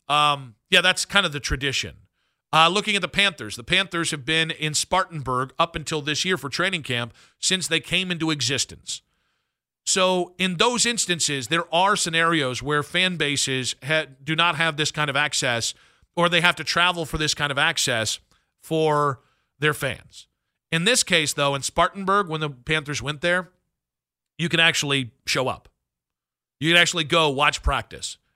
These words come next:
And it was a lot more than eight practices a game. And even then, I think it's really important to remember that there are people who can go to and take their kids to the Pup-a-thon or all the cool things that the Browns do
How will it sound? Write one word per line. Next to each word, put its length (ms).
And 100
it 20
was 120
a 60
lot 200
more 160
than 160
eight 200
practices 520
a 60
game. 240
And 160
even 380
then, 440
I 100
think 220
it's 140
really 280
important 420
to 60
remember 580
that 180
there 180
are 60
people 340
who 100
can 140
go 200
to 160
and 160
take 240
their 120
kids 520
to 240
the 100
Pup-a-thon 720
or 180
all 220
the 80
cool 240
things 280
that 60
the 80
Browns 320
do 180